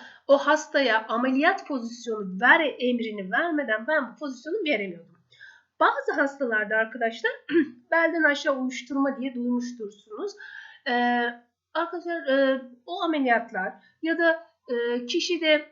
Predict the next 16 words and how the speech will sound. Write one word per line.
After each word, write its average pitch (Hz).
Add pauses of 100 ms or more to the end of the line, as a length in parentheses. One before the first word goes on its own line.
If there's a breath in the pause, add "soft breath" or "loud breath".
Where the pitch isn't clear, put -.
(120)
<clears throat> -
nedir 277
kıl 339
dönmesi 208
vardır. 196
Lokal 370
anestezi 196
yapılacaktır. 202
Bilinci 403
açıktır. 370 (560 soft breath)
Bilinci 453
açıkken 311
arkadaşlar 214 (180)
yüzü 440
koyun 302
pozisyonu 294